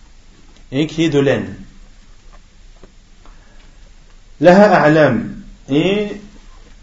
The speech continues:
ce, ce vêtement qu'a, qu'a mis le prophète sallallahu alayhi wa sallam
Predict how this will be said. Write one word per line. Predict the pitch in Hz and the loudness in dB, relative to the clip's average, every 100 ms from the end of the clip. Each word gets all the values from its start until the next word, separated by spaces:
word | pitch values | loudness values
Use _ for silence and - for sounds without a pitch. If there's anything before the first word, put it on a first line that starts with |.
| - - | -20 -20
ce, | - - - - 131 127 123 120 117 | -20 -18 -18 -8 -2 -2 -2 -4 -8
ce | - - 131 | -10 -10 -6
vêtement | 139 165 170 160 131 | -4 -6 -6 -6 -4
qu'a, | 127 123 | -6 -6
qu'a | 120 135 | -8 -8
mis | 160 | -6
le | 135 | -8
prophète | 117 113 123 | -8 -10 -10
sallallahu | - 107 107 | -10 -10 -10
alayhi | 113 120 | -10 -6
wa | 175 | -4
sallam | 196 | -6